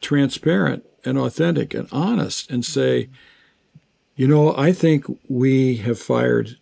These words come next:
Speaker 1: too many people without explaining what's going on.
Speaker 2: Mm.
Speaker 1: And we have lied publicly by saying the Lord called them to a different place."
Speaker 2: Right.
Speaker 1: And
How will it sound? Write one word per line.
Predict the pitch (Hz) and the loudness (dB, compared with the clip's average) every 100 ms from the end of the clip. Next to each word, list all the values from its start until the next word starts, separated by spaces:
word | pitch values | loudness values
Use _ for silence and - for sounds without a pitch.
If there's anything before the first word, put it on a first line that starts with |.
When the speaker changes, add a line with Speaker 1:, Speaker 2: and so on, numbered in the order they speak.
| _ | _
Speaker 1:
too | 139 123 | 0 2
many | 117 117 | 0 -2
people | - 117 - 107 101 - _ _ | -2 -4 -2 -4 -4 -12 _ _
without | 120 110 113 104 | -8 -6 -4 -4
explaining | 101 - - 101 98 101 | -6 -8 -8 -6 -6 -6
what's | 92 92 - | -8 -10 -10
going | 95 95 85 | -8 -8 -10
on. | 82 - _ _ 196 | -14 -18 _ _ -20
Speaker 2:
Mm. | 170 165 160 | -20 -20 -12
Speaker 1:
And | 160 117 | -6 -2
we | 120 117 | 0 0
have | 113 104 101 _ _ _ _ | -2 -6 -10 _ _ _ _
lied | 123 123 107 98 92 - _ _ _ _ _ | -8 -6 -4 -6 -10 -16 _ _ _ _ _
publicly | - 127 110 - - - - _ _ _ | -8 -6 -6 -8 -8 -10 -12 _ _ _
by | 120 113 | -6 -4
saying | - 127 107 | -2 -2 -2
the | 117 | -4
Lord | 110 113 120 | -4 -4 -6
called | - 117 107 | -6 -4 -4
them | - - | -4 -8
to | - 110 | -6 -8
a | |
different | 101 98 - - | -8 -10 -12 -14
place." | - 92 - - - _ _ | -12 -10 -12 -18 -20 _ _
Speaker 2:
Right. | 156 151 147 143 - - | -18 -12 -10 -10 -14 -12
Speaker 1:
And | - 107 | -8 -8